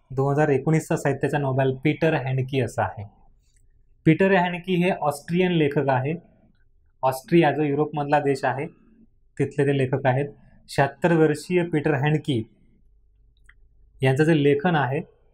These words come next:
तर द अर्नेस्ट या नावाचं आहे. आणखी त्यांचे महत्त्वाचं लेखन म्हणजे अ सॉरो बियॉन्ड ड्रीम्स, हे देखील त्यांचं महत्त्वाचं लेखन आहे. पर्यायामध्ये, बाराव्या प्रश्नाच्या पर्यायामध्ये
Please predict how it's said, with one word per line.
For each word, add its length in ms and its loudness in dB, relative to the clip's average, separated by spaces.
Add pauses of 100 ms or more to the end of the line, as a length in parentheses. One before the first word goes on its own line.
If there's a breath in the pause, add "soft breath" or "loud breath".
(120)
तर 60 -4
द 120 2
अर्नेस्ट 560 2
या 100 2
नावाचं 400 0
आहे. 200 0
आणखी 400 0
त्यांचे 240 -2
महत्त्वाचं 500 -2
लेखन 400 0
म्हणजे 300 0 (520)
अ 60 2
सॉरो 440 2
बियॉन्ड 480 0
ड्रीम्स, 640 -2 (520)
हे 80 2
देखील 280 0
त्यांचं 280 0
महत्त्वाचं 400 -2
लेखन 380 0 (360)
आहे. 280 -2 (760)
पर्यायामध्ये, 520 2
बाराव्या 320 0
प्रश्नाच्या 380 -10
पर्यायामध्ये 600 -4